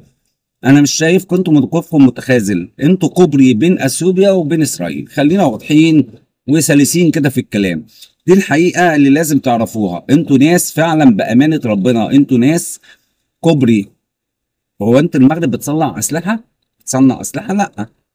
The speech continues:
طب أثيوبيا عايز، عايز أسلحة تجيبه عن طريق مين؟ المغرب من مين؟ من إسرائيل. فالكلام كله واضح ومعروف، انتوا بس بتكبروا وبتعاندوا.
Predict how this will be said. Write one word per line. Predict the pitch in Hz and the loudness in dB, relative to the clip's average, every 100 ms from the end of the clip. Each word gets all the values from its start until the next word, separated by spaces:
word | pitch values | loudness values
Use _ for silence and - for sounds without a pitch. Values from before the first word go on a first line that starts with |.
| - | -8
طب | 123 | -4
أثيوبيا | 127 - 165 151 | -4 -4 -2 0
عايز، | 139 135 135 | 2 2 0
عايز | 160 185 | -2 -2
أسلحة | 170 165 165 139 117 | -4 -4 -4 -2 -2
تجيبه | 110 151 | -2 -2
عن | 139 | -2
طريق | 113 120 131 | -2 -2 -2
مين؟ | 110 120 127 107 - _ _ _ _ _ _ _ - | 0 2 2 0 -8 _ _ _ _ _ _ _ 2
المغرب | 147 180 185 143 113 | 2 4 2 2 2
من | 123 | 6
مين؟ | 127 127 143 139 120 _ | 6 6 6 6 2 _
من | 110 160 | -2 -2
إسرائيل. | 170 180 190 196 131 - _ | 0 2 2 2 -2 -6 _
فالكلام | - 135 - 170 233 | -10 -10 -2 2 2
كله | 240 240 | 4 4
واضح | 196 220 202 | 4 0 -2
ومعروف، | 143 131 117 160 156 - | 2 2 2 0 -2 -2
انتوا | 190 165 | -4 -2
بس | 156 - | -4 -2
بتكبروا | 131 117 - 147 123 120 | -4 -6 -4 -4 0 0
وبتعاندوا. | 98 92 107 127 92 | 0 -4 2 2 2